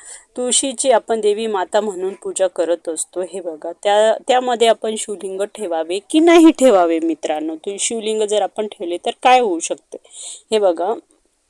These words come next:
अं, तुळशीच्या रोपामध्ये जर आपण शिवलिंग ठेवले तर काय होऊ शकते, आपण आज ते बघणार आहोत. हे बघा, तुळशी, तुळशीसमोर, अं, शिवलिंग ठेवल्याने, ठेवल्याने वस्तूमध्ये, अं,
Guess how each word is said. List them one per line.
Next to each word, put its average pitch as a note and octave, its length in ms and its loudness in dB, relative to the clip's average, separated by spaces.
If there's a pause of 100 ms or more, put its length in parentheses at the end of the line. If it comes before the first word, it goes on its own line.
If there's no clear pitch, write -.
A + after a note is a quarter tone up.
(420)
अं, G#3 260 4 (100)
तुळशीच्या G#3+ 460 4
रोपामध्ये F#3 580 0
जर G#3+ 180 0
आपण G3 300 -2
शिवलिंग F3+ 360 -2
ठेवले F3 420 -6
तर B3+ 40 -2 (140)
काय G#3 140 0
होऊ F3 200 -6
शकते, - 300 -8
आपण F3 300 -8
आज F3+ 180 -2
ते G3+ 200 -6
बघणार D#3+ 380 -8
आहोत. D#3 200 -10 (120)
हे F3 100 -10
बघा, D#3+ 200 -12 (580)
तुळशी, A3+ 520 -2 (140)
तुळशीसमोर, G3+ 920 -4
अं, G#3+ 200 -6
शिवलिंग G3 440 -6 (120)
ठेवल्याने, F3+ 480 -14 (380)
ठेवल्याने F3+ 460 -6
वस्तूमध्ये, G3+ 920 -6
अं, F#3 420 -10